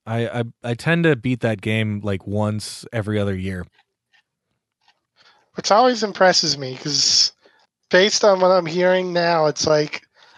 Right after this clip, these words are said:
Speaker 2: wow, he finishes games.
Speaker 1: Sometimes
Speaker 2: And
Speaker 1: I do.
Speaker 2: apparently, apparently Killer Queen is a real game.
Speaker 1: Yeah, Killer Queen Black is the only thing I'm playing now because you can't go out to the arcade anymore.
Speaker 2: Still
Speaker 1: Um,
Speaker 2: blows my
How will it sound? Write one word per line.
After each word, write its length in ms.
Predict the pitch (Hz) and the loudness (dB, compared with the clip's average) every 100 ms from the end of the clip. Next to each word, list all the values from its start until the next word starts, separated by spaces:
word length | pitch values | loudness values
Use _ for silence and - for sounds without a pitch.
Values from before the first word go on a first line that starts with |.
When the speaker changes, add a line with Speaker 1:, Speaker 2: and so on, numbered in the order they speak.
| _ _ | _ _
Speaker 2:
wow, 160 | 185 180 | 0 2
he 100 | 170 | 0
finishes 580 | - 180 214 220 190 - | -2 -2 0 0 0 -2
games. 600 | 143 127 - - - - _ _ | -4 -8 -10 -2 -2 -2 _ _
Speaker 1:
Sometimes 460 | - 240 262 269 247 | -2 0 4 4 6
Speaker 2:
And 80 | 233 | 4
Speaker 1:
I 40 | |
do. 60 | 233 | 6
Speaker 2:
apparently, 520 | 254 196 180 180 175 _ _ _ _ _ | 4 4 2 0 -2 _ _ _ _ _
apparently 400 | - 226 214 170 | 0 0 2 0
Killer 360 | - 196 190 185 | 0 2 4 2
Queen 360 | - 202 202 | 0 -2 0
is 160 | 175 147 | 0 0
a 60 | 156 | 0
real 260 | 165 165 | 0 -2
game. 300 | 160 202 151 - _ _ _ _ _ _ _ _ _ _ _ _ _ _ | -4 -8 -8 -14 _ _ _ _ _ _ _ _ _ _ _ _ _ _
Speaker 1:
Yeah, 260 | 123 165 151 | 2 2 2
Killer 280 | 151 175 | 2 2
Queen 260 | 170 196 156 | 2 0 0
Black 380 | 95 131 196 165 | 2 2 4 2
is 120 | 113 | 0
the 100 | 131 | 0
only 180 | 143 143 | 0 0
thing 180 | 139 139 | 0 0
I'm 120 | 120 | 0
playing 400 | 147 202 202 127 | 0 2 2 2
now 220 | 113 113 | 2 2
because 360 | 110 - 131 113 | -2 -2 -2 -2
you 80 | 117 | -6
can't 260 | 147 147 | -6 -4
go 120 | 151 151 | 0 0
out 120 | 151 | 0
to 80 | 147 | 0
the 100 | 143 | 0
arcade 340 | 139 165 208 | 0 0 0
anymore. 380 | 143 104 95 87 _ _ _ _ _ _ _ _ _ _ _ _ _ - - _ _ _ _ _ _ - | 0 -2 -4 -8 _ _ _ _ _ _ _ _ _ _ _ _ _ -20 -20 _ _ _ _ _ _ -4
Speaker 2:
Still 140 | 139 | 0
Speaker 1:
Um, 180 | 131 123 | 2 2
Speaker 2:
blows 220 | 139 139 | 0 -2
my 60 | 139 | -8